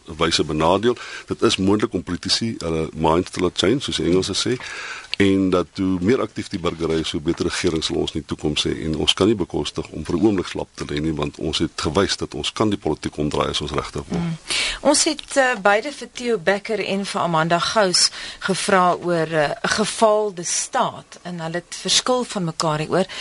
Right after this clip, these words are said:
Speaker 2: maar dit lyk op die oomblik nie asof ons 'n gefaalde staat is nie, omdat ons kan sien dat die demokrasie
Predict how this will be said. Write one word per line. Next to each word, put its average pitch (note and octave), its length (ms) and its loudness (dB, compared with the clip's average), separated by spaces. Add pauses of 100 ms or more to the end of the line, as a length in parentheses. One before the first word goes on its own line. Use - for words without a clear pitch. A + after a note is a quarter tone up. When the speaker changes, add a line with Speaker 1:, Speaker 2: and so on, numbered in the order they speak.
(160)
Speaker 2:
maar A3 120 4
dit G#3 160 -2
lyk G#3+ 280 4
op G#3 80 -12
die A3 140 -6
oomblik A3+ 380 -2
nie A3 140 2
asof F#3 300 -2
ons F3 200 -2
'n F3 40 -4
gefaalde D3+ 540 -2
staat F#3+ 480 4
is - 200 -2
nie, B3+ 140 -2
omdat F#3 420 2
ons F3 260 2
kan E3+ 180 -4
sien A3+ 240 2
dat E3+ 160 0
die E3 140 0
demokrasie F3 640 2